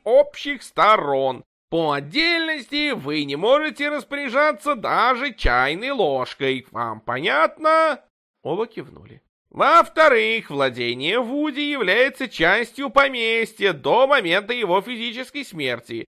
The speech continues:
Это владение должно оговариваться при совершении любой возможной купли-продажи.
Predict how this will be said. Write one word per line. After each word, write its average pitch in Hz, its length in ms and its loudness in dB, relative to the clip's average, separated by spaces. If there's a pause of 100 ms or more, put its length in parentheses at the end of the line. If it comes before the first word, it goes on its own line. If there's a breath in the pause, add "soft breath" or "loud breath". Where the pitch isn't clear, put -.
(120)
Это 123 360 0
владение 254 680 0
должно 131 520 -2
оговариваться 240 840 2
при 233 200 -8
совершении 233 680 -4
любой 190 480 0
возможной 196 720 0
купли-продажи. 180 1120 -2